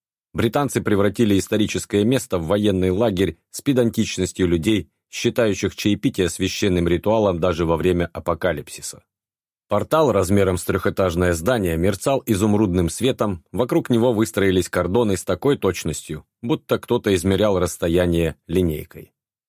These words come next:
Я подошёл к блокпосту, достал лицензию рейдера. Солдат в камуфляже взял документ с выражением человека, который ещё неделю назад проверял пропуска в торговый центр.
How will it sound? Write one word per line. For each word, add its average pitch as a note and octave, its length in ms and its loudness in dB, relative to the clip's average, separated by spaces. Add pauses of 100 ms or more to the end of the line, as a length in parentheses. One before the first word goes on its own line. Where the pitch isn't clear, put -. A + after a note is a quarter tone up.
(480)
Я A#2+ 220 2
подошёл A2 460 0
к F#2+ 60 -4
блокпосту, G#2 760 0
достал A2 360 2
лицензию F#2+ 540 2
рейдера. D#2+ 500 0 (260)
Солдат G2+ 440 0
в - 20 -16
камуфляже G#2+ 540 0
взял F2+ 260 2
документ G2 480 0
с - 60 -8
выражением F#2+ 500 2
человека, G#2 500 0
который A2 440 0
ещё G2+ 180 0
неделю G2 420 2
назад F2+ 380 0
проверял F#2+ 400 2
пропуска G2+ 580 -2
в - 60 -8
торговый F2+ 440 0
центр. - 440 -10